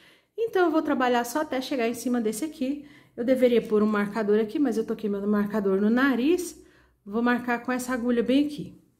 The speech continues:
tá bom? Vou fazer até lá, quando chegar lá eu volto pra mostrar pra vocês o que que tem que fazer.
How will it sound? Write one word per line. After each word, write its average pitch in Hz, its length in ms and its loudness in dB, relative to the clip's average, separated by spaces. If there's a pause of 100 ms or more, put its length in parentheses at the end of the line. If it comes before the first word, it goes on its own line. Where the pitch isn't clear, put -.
tá 175 100 -16
bom? 233 380 -4 (340)
Vou 320 160 2
fazer 403 240 4
até 311 220 4
lá, 254 140 4
quando 311 180 2
chegar 277 220 4
lá 269 120 4
eu 294 140 2
volto 240 300 2
pra 285 80 -4
mostrar 262 260 2
pra 262 140 -2
vocês 233 260 -4
o 240 80 -6
que 226 160 -2
que 214 80 -12
tem 247 140 0
que 247 60 -4
fazer. 285 460 -2